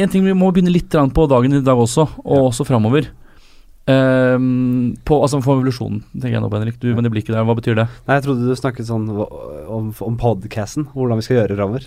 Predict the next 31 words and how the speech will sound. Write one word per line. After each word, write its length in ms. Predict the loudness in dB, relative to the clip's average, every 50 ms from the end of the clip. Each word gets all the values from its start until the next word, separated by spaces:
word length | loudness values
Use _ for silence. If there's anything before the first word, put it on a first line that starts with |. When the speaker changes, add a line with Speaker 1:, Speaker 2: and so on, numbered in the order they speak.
| -6 -4
Speaker 1:
Nei 120 | 0 0 2
da, 80 | 2
Speaker 3:
Eller? 160 | 0 0 0 0
Speaker 1:
det 80 | 2
må 80 | 4 4
vi 80 | 4
ikke, 140 | 4 4 4
Speaker 3:
<laughs> 0 |
Speaker 1:
skal 100 | 4 4
vi 60 | 4
ikke, 100 | 2 2
nei, 80 | 0 2
skal 100 | 2 0
vi 60 | 0
ikke 80 | 2 2
ta 80 | 2
nå, 80 | 2 4
Henrik. 240 | 4 4 2 2 2 2
Det 80 | 4 4
passer, 240 | 2 2 2 2 2 4
det 80 | 4 4
har 20 |
vi 80 | 4 2
ikke 140 | 2 2
tid 100 | 2 4 4 2
til. 100 | 0 0 -4 -12 -12 -6 0 0
Og 80 | 2 2
det 80 | 4
er 240 | 4 4 2 2 0 -2 -10 -8 -4 -2
et 140 | 0 2 2
par 80 | 0